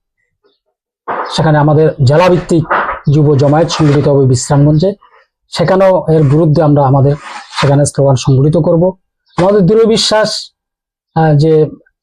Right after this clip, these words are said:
যে যুব সমাজ একটা সময় বামফ্রন্টের থেকে দুই হাজার আঠারো বা তার একটু আগে সরে গেছেন, আজকে তারা বুঝতে পারছেন অভিজ্ঞতা নিরিখে সাত বছরের অভিজ্ঞতা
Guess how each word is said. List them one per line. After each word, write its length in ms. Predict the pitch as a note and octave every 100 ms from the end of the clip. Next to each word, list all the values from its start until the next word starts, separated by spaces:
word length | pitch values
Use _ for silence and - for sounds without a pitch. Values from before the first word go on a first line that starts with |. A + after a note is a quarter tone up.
| _ _ -
যে 180 | D3 E3
যুব 240 | E3 F#3+ G3 G3+
সমাজ 320 | G3 G#3+ G#3+
একটা 220 | F#3 - G3
সময় 340 | G3 G3 G3 G3 _ _ _ _ -
বামফ্রন্টের 640 | D3 D#3+ E3 F#3+ F#3 F3+ F#3
থেকে 220 | E3+ D#3+ F3 - - _ _ _ _ D#3+
দুই 100 | E3
হাজার 180 | D#3+ D#3+
আঠারো 420 | D#3 D3+ F3 E3+
বা 160 | D#3 D#3 D#3 - _ _ _ _ -
তার 120 | D3+ - - D#3
একটু 200 | - F#3+
আগে 320 | C#3+ D#3+ F#3 B2 -
সরে 280 | - G3+ F#3+
গেছেন, 320 | D#3+ C#3+ G#2 A2+ - _ _ _ D#3+
আজকে 280 | D#3 - G3+
তারা 180 | G3 F3+
বুঝতে 300 | D#3+ - G3+
পারছেন 300 | F#3+ F#3+ F3+
অভিজ্ঞতা 460 | D#3+ G3+ D#3 G3 E3
নিরিখে 380 | C3+ C3+ D3+ A3+ - _ -
সাত 200 | F3 D#3
বছরের 460 | D3 D#3+ D#3+ D#3
অভিজ্ঞতা 440 | C#3+ C3+ D#3+ D#3+